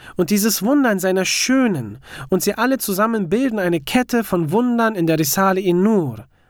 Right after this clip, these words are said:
Blitze einer offensichtlichen Art Wunder des Koran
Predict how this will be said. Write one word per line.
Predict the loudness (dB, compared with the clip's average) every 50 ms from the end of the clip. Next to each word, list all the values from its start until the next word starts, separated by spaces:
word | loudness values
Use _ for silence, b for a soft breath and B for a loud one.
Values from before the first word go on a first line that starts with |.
| _ _ _
Blitze | 0 2 2 2 2 0 -2 -2 0 0 -2 -2
einer | -2 0 0 0 0 0
offensichtlichen | -2 -4 0 0 0 2 2 0 0 0 0 0 0 0 0 -2
Art | 0 0 0 0 -2 -2 -2
Wunder | 0 2 2 2 2 2 2
des | 0 -2 -4 -4
Koran | -6 -4 -2 0 0 2 2 2 0 -2 -4